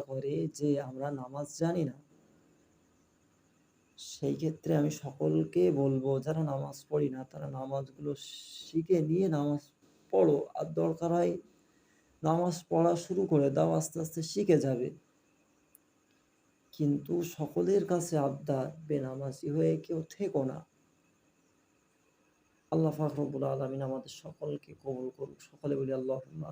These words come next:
আমিন। আল্লাহ আমাদের সকলকে শোনা এবং বলার থেকে বেশি বেশি, বেশি বেশি আমলে জিন্দেগি বানানোর তৌফিক দান করুক। সকলে বলি, আল্লাহুম্মা আমিন। সকলে ভালো থাকবে, সুস্থ থাকবে,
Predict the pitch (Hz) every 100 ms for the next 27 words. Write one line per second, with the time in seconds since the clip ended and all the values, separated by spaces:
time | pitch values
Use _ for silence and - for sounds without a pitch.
0 | - - _ _ _ _ _ _ - 151
1 | 143 139 139 - 147 147 143 139 131 -
2 | 147 156 156 151 123 127 123 120 123 131
3 | _ 151 147 165 165 - _ _ _ _
4 | - 147 147 143 135 135 - 156 139 135
5 | 139 131 127 143 135 139 135 131 127 127
6 | 113 135 127 127 127 131 131 131 127 -
7 | - 156 - 180 165 135 123 - 123 151
8 | - 131 - 135 131 127 131 143 131 120
9 | 127 123 127 123 123 117 131 143 127 -
10 | _ _ _ _ _ _ _ _ _ _
11 | _ - 139 131 147 139 127 147 151 151
12 | - 135 117 131 131 - 160 160 - 147
13 | - 135 143 160